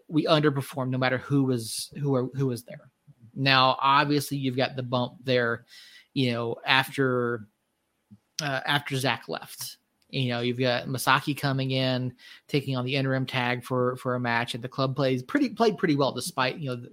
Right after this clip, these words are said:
the, the result there. But when Quill comes in, you get, you get a string of wins,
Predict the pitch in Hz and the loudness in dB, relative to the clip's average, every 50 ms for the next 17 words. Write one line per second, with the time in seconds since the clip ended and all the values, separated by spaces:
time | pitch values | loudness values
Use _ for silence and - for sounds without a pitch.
0 | 151 127 123 - - 139 131 127 123 127 117 123 127 120 - _ _ 131 - - | -10 -6 -6 -6 -6 -8 -10 -8 -8 -8 -4 -4 -4 -4 -4 _ _ -8 -8 -8
1 | - _ _ _ - - - - - - - - - _ 143 139 160 151 143 143 | -10 _ _ _ -20 -20 -20 -20 -20 -20 -20 -20 -12 _ 4 4 4 4 4 0
2 | 135 - - 196 196 - - 180 160 139 135 147 143 139 139 135 143 147 135 135 | 0 2 2 2 2 4 2 0 0 2 2 2 2 4 2 2 0 -2 -4 -4
3 | 131 131 147 147 143 170 151 147 139 131 - - - 160 180 180 170 147 135 131 | 2 4 4 4 4 2 0 2 2 0 -2 -2 -2 -2 0 2 2 2 2 2
4 | 123 123 123 123 123 127 127 117 - - - | 2 0 0 -2 -4 -6 -6 -6 -6 -8 -10